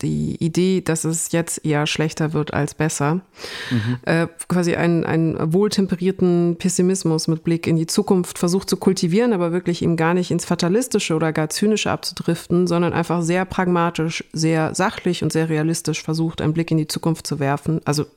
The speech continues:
Speaker 1: er macht es ja nicht, sondern anhand von Prognosen. Das heißt, es wäre unlauter zu sagen, es ist einfach nur ein reiner Blick in die Zukunft, sondern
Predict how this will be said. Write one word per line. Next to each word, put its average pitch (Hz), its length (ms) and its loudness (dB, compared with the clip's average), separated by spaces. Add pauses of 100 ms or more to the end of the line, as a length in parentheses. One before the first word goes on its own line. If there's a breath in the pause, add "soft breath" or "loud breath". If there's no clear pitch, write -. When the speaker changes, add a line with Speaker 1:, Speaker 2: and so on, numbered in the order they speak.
(120)
Speaker 1:
er 147 300 -2
macht 165 220 2
es 170 100 -2
ja 160 80 2
nicht, 160 120 0
sondern 143 220 0 (200)
anhand 156 320 2
von 156 120 2
Prognosen. 156 540 0
Das 147 140 -4
heißt, 147 240 -4
es - 160 -8
wäre 139 100 0
unlauter 139 320 0
zu 147 120 -4
sagen, 147 120 0
es - 80 -8
ist - 60 -10
einfach - 160 -4
nur 147 100 0
ein 143 60 -2
reiner 147 200 -2
Blick 147 200 -6
in 160 80 2
die 156 60 -4
Zukunft, 156 340 -2
sondern 151 220 2